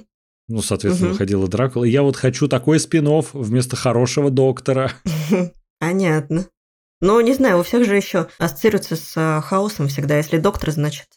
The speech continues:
Speaker 2: хаос.
Speaker 1: Наташ, под завершение нашего выпуска хочется задать тебе вопрос как актрисе дубляжа. А вот какие иностранные фильмы лучше посмотреть в российском дубляже?
Speaker 2: А, вот хороший вопрос, а,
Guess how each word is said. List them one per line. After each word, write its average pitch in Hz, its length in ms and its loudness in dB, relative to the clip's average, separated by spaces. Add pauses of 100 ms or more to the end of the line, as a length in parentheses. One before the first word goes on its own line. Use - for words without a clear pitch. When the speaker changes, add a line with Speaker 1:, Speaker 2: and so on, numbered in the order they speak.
(420)
Speaker 2:
хаос. 160 380 -6 (380)
Speaker 1:
Наташ, 110 480 -2 (520)
под 110 100 0
завершение 139 400 2
нашего 127 300 0
выпуска - 320 -6
хочется 156 300 -6
задать 104 300 -2
тебе 101 200 -2
вопрос 101 360 -2
как 101 200 -8
актрисе 110 480 -4
дубляжа. 95 500 -4 (540)
А 95 80 0
вот 110 100 0
какие 131 320 0
иностранные 104 580 0
фильмы 151 540 0
лучше 117 540 -2
посмотреть 101 600 -4
в 101 60 -8
российском 98 540 -4
дубляже? 90 540 -6 (520)
Speaker 2:
А, 226 160 6
вот 208 160 4
хороший 254 380 4
вопрос, 208 340 2 (160)
а, 175 260 0